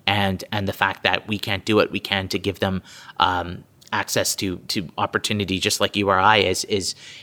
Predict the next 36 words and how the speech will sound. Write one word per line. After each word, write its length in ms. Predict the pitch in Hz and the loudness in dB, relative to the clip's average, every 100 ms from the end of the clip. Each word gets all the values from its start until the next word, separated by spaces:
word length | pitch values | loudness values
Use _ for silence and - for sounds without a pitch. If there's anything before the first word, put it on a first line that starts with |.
| - | -6
is 260 | - 113 92 | 0 0 2
a, 300 | 104 98 101 - | 4 4 2 -2
a 80 | |
major 260 | 110 104 107 | 0 2 4
issue 240 | 117 - | 4 2
going 200 | 101 92 | 0 -2
forward. 260 | - 90 90 | -2 -2 -2
And 160 | 95 92 | -2 0
so 180 | 120 | 0
this, 260 | 98 107 - | 4 2 2
this, 300 | - 104 - - - | 0 0 0 -8 -10
we 120 | - 110 | -4 -4
cannot 500 | - 117 120 120 - - _ | 0 2 6 6 4 -6 _
have 340 | - 113 104 - | 2 2 2 2
a 200 | 101 95 | 4 2
prosperous, 960 | - - 101 98 - - 107 101 - - | 0 0 4 4 2 2 4 4 2 -4
vibrant, 800 | 120 107 95 98 107 98 92 - - - - - | -2 0 0 0 0 0 -4 -8 -14 -20 -2 2
um, 280 | 101 95 | 2 2
resilient 540 | 101 101 104 110 104 101 | 0 2 2 2 0 -2
Edmonton 420 | 101 101 98 104 | -4 -4 -2 -2
into 220 | 98 95 | -2 -2
the 80 | - | -4
future 320 | - 117 - | -2 -2 0
unless 400 | 98 95 95 - | 0 0 0 0
we 100 | 117 | -2
fix 460 | 104 - 101 - - - - | -2 -2 -4 -4 -8 -8 -18
some 320 | - - 113 113 | -6 0 2 2
of 140 | 98 | 0
these 420 | 101 90 90 - - _ _ _ | -4 -4 -4 -6 -10 _ _ _
pieces 500 | - 110 - 95 92 | -6 -2 0 0 0
affecting 480 | - - 104 - 104 | -4 -2 -4 -4 -6
the 60 | |
most 240 | 104 101 - | -4 -4 -4
vulnerable 580 | 101 101 104 92 90 92 | -2 0 0 0 0 0
among 240 | 92 98 | -2 -4
us. 280 | 87 - | -6 -8